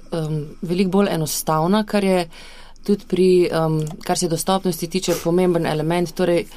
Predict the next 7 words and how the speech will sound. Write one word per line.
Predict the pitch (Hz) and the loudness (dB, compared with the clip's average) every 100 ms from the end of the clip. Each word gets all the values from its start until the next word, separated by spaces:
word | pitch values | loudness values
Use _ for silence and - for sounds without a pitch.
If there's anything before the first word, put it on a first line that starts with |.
| - - - - - - - | -20 -20 -20 -20 -20 -20 -14
bolj | 156 156 208 | -8 0 2
ko | 202 202 | 2 2
je | 185 | 2
zakomplicirana | 180 190 180 185 196 190 180 | 2 0 2 0 0 0 0
stvar, | 170 - 180 170 | -2 0 0 2
manj | 175 175 175 | 2 2 2
je | 170 | 4